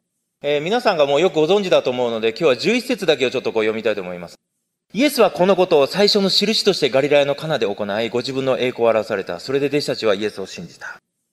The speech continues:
イエス様がこの地上におられた時に、お-、多くのこの奇跡を起こされました。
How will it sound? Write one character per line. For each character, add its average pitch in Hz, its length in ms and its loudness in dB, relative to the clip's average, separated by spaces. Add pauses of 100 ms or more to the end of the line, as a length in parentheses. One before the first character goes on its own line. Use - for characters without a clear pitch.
(680)
イ 202 60 2
エ 339 60 2
ス - 60 -6
様 240 200 4
が 165 140 4
こ 165 120 -2
の 190 120 2
地 180 180 -6
上 208 160 4
に 214 80 0
お 196 140 2
ら 196 100 6
れ 196 80 -2
た 170 100 0
時 113 240 -8
に、 107 540 -6
お-、 220 380 0
多 277 80 -2
く 233 140 -2
の 190 280 6
こ 160 140 -4
の 147 80 -2
奇 - 180 -2
跡 139 140 -2
を 120 40 2
起 107 40 -2
こ 123 80 -4
さ 123 100 0
れ 110 80 0
ま 101 120 -6
し - 40 -10
た。 78 160 -8